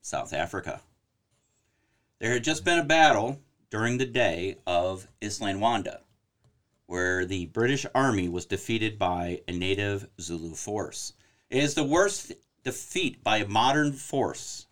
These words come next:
against quote-unquote primitive force. So there, shortly after, at approximately sixteen hundred hours, began the battle or the defense of Rorke's Drift. And today, we are playing that game,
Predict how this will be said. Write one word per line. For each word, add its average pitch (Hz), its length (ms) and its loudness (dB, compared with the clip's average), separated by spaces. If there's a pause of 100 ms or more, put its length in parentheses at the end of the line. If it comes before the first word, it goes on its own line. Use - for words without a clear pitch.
(160)
against 92 440 -6 (440)
quote-unquote 95 540 -4
primitive 95 460 -4
force. - 520 -14 (1120)
So 110 260 0
there, 160 340 4
shortly 156 420 2
after, 151 300 2
at 107 120 -2
approximately 117 760 2
sixteen 110 460 -6
hundred 104 240 2
hours, 117 560 0 (360)
began 120 320 2
the 156 60 0
battle 101 520 0 (260)
or 101 180 0
the 120 100 0
defense 113 600 -6
of 80 120 -12
Rorke's 80 280 -12
Drift. - 420 -4 (680)
And 95 160 -4
today, 120 720 6 (760)
we 175 180 6
are 226 180 4
playing 247 500 6
that 92 320 -2
game, 87 360 -4